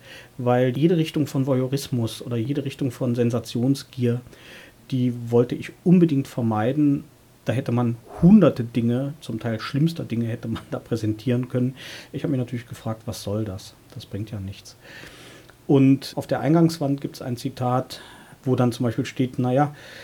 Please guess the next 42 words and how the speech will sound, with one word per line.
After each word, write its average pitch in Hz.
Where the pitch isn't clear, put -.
die 160
Leute, 175
die 165
das 156
toll 214
finden, 143
anderen 147
weh 160
zu 156
tun, 151
die 139
werden 165
diese 156
Orte 147
halt 139
in 131
der 135
Weise 131
auch -
immer 151
lesen. 151
Die 156
Leute, 147
die 135
das 131
toll 165
finden, 135
dass -
man 120
jüdische 143
Menschen 123
schlägt, 135
peinigt 131
und 131
umbringt, 156
die 151
werden 160
das 160
in 156
den 156
Orten 156
suchen. 175